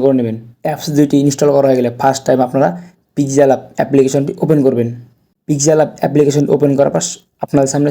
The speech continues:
সেম এরকম একটি ইন্টারফেস শো হবে। এখান থেকে যে কাজটি করবেন, দেখতে পাচ্ছেন কর্নারে ডিলিট আইকন, just এখানে ক্লিক করে আপনারা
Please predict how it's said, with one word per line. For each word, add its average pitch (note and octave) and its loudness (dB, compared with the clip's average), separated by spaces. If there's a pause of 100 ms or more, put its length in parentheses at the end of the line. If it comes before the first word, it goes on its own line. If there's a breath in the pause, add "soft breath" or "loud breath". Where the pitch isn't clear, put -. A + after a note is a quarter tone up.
সেম E3 2 (200)
এরকম C#3+ 0
একটি C3+ -6
ইন্টারফেস C3+ 0
শো F#3 -2
হবে। B2+ 0 (440 loud breath)
এখান C#3+ 2
থেকে C#3+ 2
যে C#3+ 0
কাজটি C#3 -2
করবেন, D#3+ 0 (100)
দেখতে C#3 -2
পাচ্ছেন C3+ 0 (140)
কর্নারে C#3 0 (380)
ডিলিট C3+ 2
আইকন, D3+ -2
just C3+ -4
এখানে C3+ 0 (120)
ক্লিক C3+ 2
করে D#3 2 (600)
আপনারা C#3 0